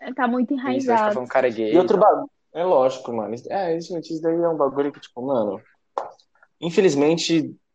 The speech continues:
Speaker 3: sempre vai ter, pode ter, tipo, sempre noventa e nove pessoas boas, tipo, pessoas suaves, tá ligado? Mas vai ter uma que vai ser assim, mano, e ela vai acabar infectando outras, outras e outras e outras até, mano, sabe?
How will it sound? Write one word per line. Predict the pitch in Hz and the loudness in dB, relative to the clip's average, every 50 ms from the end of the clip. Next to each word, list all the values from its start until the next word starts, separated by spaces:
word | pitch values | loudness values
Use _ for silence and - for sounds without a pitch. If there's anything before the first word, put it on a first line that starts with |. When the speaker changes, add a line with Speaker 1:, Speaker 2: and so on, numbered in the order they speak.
| _ _ - | _ _ -10
Speaker 3:
sempre | 117 - 175 185 190 220 190 | -2 0 2 2 4 4 6
vai | 180 175 170 | 6 4 4
ter, | 175 160 151 151 - - - | 6 6 6 6 4 2 2
pode | - 165 160 160 - | 0 0 0 0 0
ter, | 170 165 | -2 -2
tipo, | - - 156 | -2 -4 -4
sempre | 143 - 190 190 190 196 190 - - 143 | -2 0 0 0 2 2 2 2 0 0
noventa | 151 156 160 180 202 202 214 | 2 2 4 4 2 2 2
e | |
nove | 196 190 185 | 2 2 0
pessoas | - 180 165 - 175 170 151 | -2 -2 2 2 2 2 2
boas, | 135 127 117 107 90 - - - - | 2 2 4 4 2 0 -2 -8 -18
tipo, | - - 123 113 104 104 - - _ _ - | -12 -8 -6 -6 -6 -6 -8 -12 _ _ -12
pessoas | 135 131 - 139 135 | -6 -2 0 0 0
suaves, | - - 147 147 131 113 110 110 | 0 2 4 4 4 4 4 2
tá | - 110 | 0 0
ligado? | 113 127 123 113 104 104 - - - - - _ _ | 2 4 4 4 2 0 -4 -10 -20 -20 -20 _ _
Mas | - 143 151 151 151 | 2 2 4 6 4
vai | 156 151 | 4 6
ter | - 180 165 | 6 6 8
uma | 165 165 180 185 | 8 8 6 4
que | - 170 | 4 4
vai | 170 175 170 | 2 2 4
ser | - 143 | 4 2
assim, | 170 165 - - 123 113 | 2 2 0 -4 -8 -6
mano, | 113 117 110 113 | -4 -2 0 2
e | 123 | 4
ela | 131 139 143 | 4 4 4
vai | 143 143 | 4 2
acabar | 143 - 143 135 143 | 2 2 0 0 0
infectando | 143 - 147 135 143 - - 139 135 131 - - | 0 -2 -6 -6 -4 -2 -2 0 0 0 0 0
outras, | 123 131 151 160 170 160 160 147 131 135 | 2 4 4 4 4 4 2 2 2 2
outras | 147 156 160 156 151 135 127 | 2 0 2 0 -2 -2 0
e | 135 139 | 0 0
outras | 147 147 - 135 131 127 127 | 0 -2 -4 -6 -8 -4 -2
e | 127 | 0
outras | 147 156 165 160 160 175 175 | 0 0 0 -4 -8 -12 -14
até, | 175 _ 180 180 196 | -8 _ -2 -2 -2
mano, | 190 180 277 104 190 - _ _ - _ - | -2 -4 -4 -6 -8 -12 _ _ -16 _ 0
sabe? | 151 135 107 - | 2 2 2 0